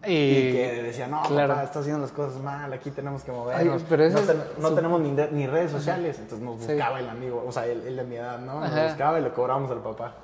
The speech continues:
Speaker 1: Oye, pero, pues, el cambio de generación, súper buen,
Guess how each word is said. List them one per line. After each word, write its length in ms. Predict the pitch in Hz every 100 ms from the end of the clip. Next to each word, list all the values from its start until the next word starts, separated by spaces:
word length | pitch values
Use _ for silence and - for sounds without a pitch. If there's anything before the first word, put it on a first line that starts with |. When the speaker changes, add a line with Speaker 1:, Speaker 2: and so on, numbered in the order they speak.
| - -
Speaker 1:
Oye, 180 | 170 165
pero, 240 | 170 160
pues, 180 | 156 139
el 140 | 151
cambio 240 | 143 175 220
de 80 | 185
generación, 480 | 160 147 139 165
súper 280 | 190 185 151
buen, 320 | 143 160 190